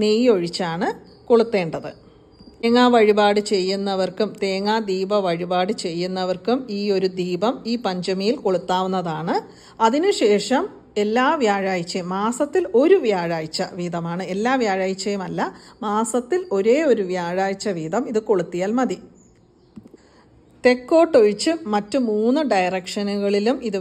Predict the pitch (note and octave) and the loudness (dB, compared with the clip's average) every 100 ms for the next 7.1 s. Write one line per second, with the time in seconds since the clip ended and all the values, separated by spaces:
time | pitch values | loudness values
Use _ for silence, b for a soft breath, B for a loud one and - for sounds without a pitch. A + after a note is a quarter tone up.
0 | F3+ E3+ G#3 G#3 A3+ G3+ E3+ D#3+ A3 C4 | -4 -2 0 2 0 -2 -4 -4 -6 -6
1 | G#3 G#3+ C#4 B3+ G3+ G3+ A3 B3 C#4+ G#3 | -4 -2 -2 0 2 2 2 2 0 -2
2 | F3+ G3+ B3+ A3 G3 F3+ E3 E3 B3 - | -4 -2 -2 -2 -2 -2 -4 -4 -6 -4
3 | G#3 G3 B3 C#4 G3 G3 F3 F3 A3 B3 | -6 0 0 -2 -6 -6 -4 -2 0 0
4 | F#3+ E3+ G3 F#3+ E3 D#3+ E3 D#4+ B B | -2 -2 0 0 0 -4 -2 -2 B B
5 | B B B - B3+ C4 C4 E4+ A#3 G3+ | B B B 0 2 4 2 0 2 2
6 | A3+ - D4 D4+ B3+ F#3 E3+ A3+ D4 A3 | 2 4 2 4 0 0 -2 -4 -2 -2